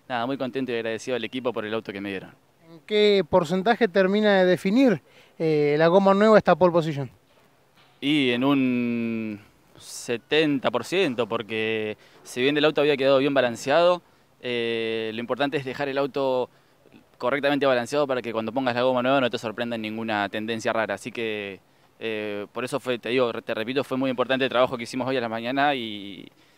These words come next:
Speaker 1: y ayer, pero sobre todo el de hoy a la mañana.
Speaker 2: Pensando ahora en el sprint, ¿con qué objetivo se corre? Más allá de que se tiene, se sabe que mañana se larga adelante.
Speaker 1: Los sprints de esta categoría son complicados, así que vamos a tener que tener mucho cuidado,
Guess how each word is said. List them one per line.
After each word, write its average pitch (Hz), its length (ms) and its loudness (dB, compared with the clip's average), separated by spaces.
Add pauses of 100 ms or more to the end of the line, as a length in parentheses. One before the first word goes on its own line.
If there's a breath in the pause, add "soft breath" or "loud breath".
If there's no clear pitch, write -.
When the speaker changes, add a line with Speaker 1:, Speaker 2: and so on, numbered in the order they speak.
(160)
Speaker 1:
y 104 80 -12
ayer, 104 240 -4
pero 104 140 -6
sobre 110 220 -4
todo 143 120 4
el 135 60 4
de 123 60 2
hoy 123 80 2
a 117 40 4
la 113 60 0
mañana. 107 320 -6 (460)
Speaker 2:
Pensando 185 420 4
ahora 190 260 10
en 185 60 2
el 180 80 4
sprint, 233 420 4
¿con 185 160 0
qué 180 80 4
objetivo 196 480 4
se 190 160 2
corre? 277 460 6 (240 loud breath)
Más 190 140 2
allá 190 200 6
de 196 80 8
que 175 80 -2
se 175 140 -2
tiene, 196 360 4
se 175 140 0
sabe 220 300 8
que 170 100 -2
mañana 180 540 4
se 175 140 -4
larga 175 180 6
adelante. 147 320 4 (560)
Speaker 1:
Los 135 140 -6
sprints 139 360 -2
de 135 380 6
esta 147 140 2
categoría 135 420 4
son 131 160 -2
complicados, 127 600 2
así 117 200 -8
que 110 520 0
vamos 127 140 2
a - 20 -2
tener 127 160 -8
que 123 60 -6
tener 123 180 -2
mucho 127 220 -6
cuidado, 165 760 2